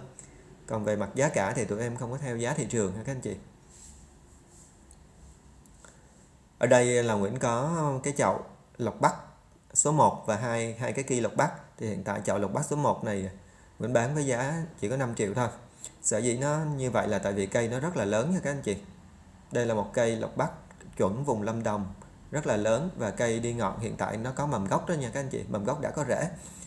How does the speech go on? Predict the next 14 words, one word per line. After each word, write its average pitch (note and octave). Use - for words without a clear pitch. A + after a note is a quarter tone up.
và G#2
thân A#2+
mẹ G#2
cũng C3+
đang B2
đi. B2+
Cây C3
này A2+
là G#2
một G2+
cây A#2+
nó B2
phát D#3
triển A2